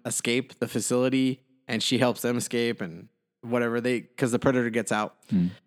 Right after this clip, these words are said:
Speaker 1: and they wanna kill it, but they wanna also save her 'cause they saw that she was trying to kill it or whatever. So they save her, they all run away, and they go to this hotel.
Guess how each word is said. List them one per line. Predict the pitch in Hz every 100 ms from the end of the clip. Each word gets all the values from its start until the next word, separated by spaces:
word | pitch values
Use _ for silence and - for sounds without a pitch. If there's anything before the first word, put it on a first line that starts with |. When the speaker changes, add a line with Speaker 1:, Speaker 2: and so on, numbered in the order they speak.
| _
Speaker 1:
and | 120 117 117
they | 127
wanna | 123 110
kill | - 127
it, | 120 -
but | - 113
they | 120
wanna | 117 104
also | 117 120
save | 110 123 107
her | - 120
'cause | 107 104
they | 117
saw | 107 117 107
that | 92
she | -
was | 123
trying | - 117
to |
kill | 104 113
it | 110
or | 110
whatever. | 110 110 107
So | 117
they | 120
save | 139 131
her, | 127 127
they | 117
all | 113 120 113
run | 107 147
away, | 151 139 131
and | 123
they | 117
go | 123
to |
this | 113 107
hotel. | 120 113 120 110